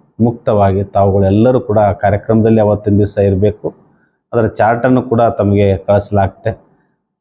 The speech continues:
ಅಲ್ಲಿರುವಂಥ ಸೇಡಂದ ಜನ ಇರ್ಬೋದು, ಅಥವಾ ಕಲ್ಯಾಣ ಕರ್ನಾಟಕದ ಜನರ ಜೊತೆಗೆ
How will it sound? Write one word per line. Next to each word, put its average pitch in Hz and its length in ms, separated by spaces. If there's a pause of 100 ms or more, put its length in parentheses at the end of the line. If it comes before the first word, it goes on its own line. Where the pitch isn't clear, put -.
(180)
ಅಲ್ಲಿರುವಂಥ 131 540
ಸೇಡಂದ 127 560
ಜನ 117 200
ಇರ್ಬೋದು, 113 500
ಅಥವಾ 117 260
ಕಲ್ಯಾಣ 113 340
ಕರ್ನಾಟಕದ 107 880
ಜನರ 104 280
ಜೊತೆಗೆ 104 540